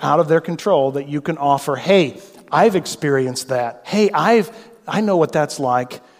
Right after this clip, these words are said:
Let me tell you how I found my way out of that situation.'" And then you point to Jesus. Not to you, but to Jesus. Now, those disciples wrestled with this. They felt that same insecurity that we feel. And look at what Jesus tells them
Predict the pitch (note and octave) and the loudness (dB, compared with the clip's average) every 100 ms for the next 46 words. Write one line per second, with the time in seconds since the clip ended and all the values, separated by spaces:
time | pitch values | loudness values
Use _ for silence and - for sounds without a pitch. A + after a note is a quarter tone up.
0 | _ D3+ G3+ G3 F3+ E3 D3 D#3 D3+ E3 | _ -6 -6 0 0 2 2 0 0 -2
1 | - D3 D3 C#3+ C#3 C#3 C#3 D#3+ C#3 A#2+ | -2 -2 0 -2 -2 -2 0 0 0 -4
2 | A#2 - B2+ B2 A#2 A2+ B2+ A#2 - - | -6 -8 -8 -6 -6 -6 -8 -12 -18 -12
3 | C3+ C3+ C#3 C3 - B2+ B2 - - _ | -6 -4 -4 -6 -4 -6 -6 -10 -16 _
4 | _ _ - A#2+ A#2+ A#2 G2+ G#2+ - - | _ _ -20 -16 -14 -14 -14 -12 -12 -14
5 | _ _ _ _ B2 B2 D#3 G3 F#3 C3+ | _ _ _ _ -10 -8 -6 -4 -2 -2
6 | A#2+ - _ _ _ B2+ C3+ B2 E3+ D3 | -6 -14 _ _ _ -12 -10 -4 -2 -2
7 | A#2 F3+ D#3+ - - E3+ G3+ D#3 D3+ G#3 | -6 0 0 0 -6 -2 0 0 0 4
8 | A#3+ F3+ D#3 B2+ D#3+ D#3 C#3 C3+ C3 - | 4 4 0 2 0 2 -4 -4 -6 -2
9 | D#3+ F3+ G#3 F#3 F3+ D#3+ F#3 F3 F3 F3 | 0 4 4 4 2 2 0 0 0 -2
10 | F3+ - F#3+ G3 F#3 F3+ F#3 G#3+ D#3+ C3+ | -4 2 2 4 0 0 0 -2 0 0
11 | F#3+ B3+ G#3 D3 F#3 D#3 - E3+ E3 C#3 | 0 2 0 2 -2 -2 0 2 4 4
12 | D#3 C#3 | 2 2